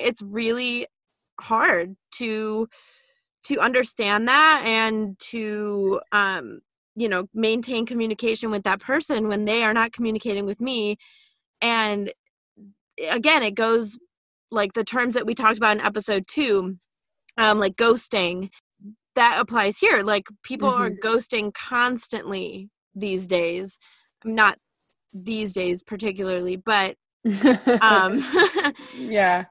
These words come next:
Speaker 1: but if you're being ghosted now, I mean, I've said this before, it's, you're dodging a bullet because everyone is on their phones right now.
Speaker 2: Mm-hmm.
Speaker 1: But I just think there are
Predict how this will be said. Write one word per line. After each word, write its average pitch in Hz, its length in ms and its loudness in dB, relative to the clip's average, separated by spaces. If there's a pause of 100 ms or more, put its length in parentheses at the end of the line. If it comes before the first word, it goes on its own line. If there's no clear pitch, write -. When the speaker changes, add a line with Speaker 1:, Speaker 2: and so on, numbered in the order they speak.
(120)
Speaker 1:
but 311 180 6
if 381 100 6
you're 403 120 8
being 403 180 8
ghosted 311 340 4
now, 233 220 6
I 208 80 6
mean, 220 180 2
I've 208 200 2
said 214 160 -2
this 202 140 -2
before, 196 480 0
it's, - 460 -6 (140)
you're 202 240 0
dodging 196 380 2
a 175 40 -6
bullet 170 360 -6
because 180 640 -6 (800)
everyone 240 420 4
is 220 120 4
on 220 160 4
their 202 140 0
phones 185 480 -4 (140)
right 190 140 -6
now. - 160 -12 (680)
Speaker 2:
Mm-hmm. 185 300 -6 (300)
Speaker 1:
But 233 340 2
I 285 200 6
just 453 220 0
think 262 420 0 (300)
there 233 760 2 (160)
are 214 580 4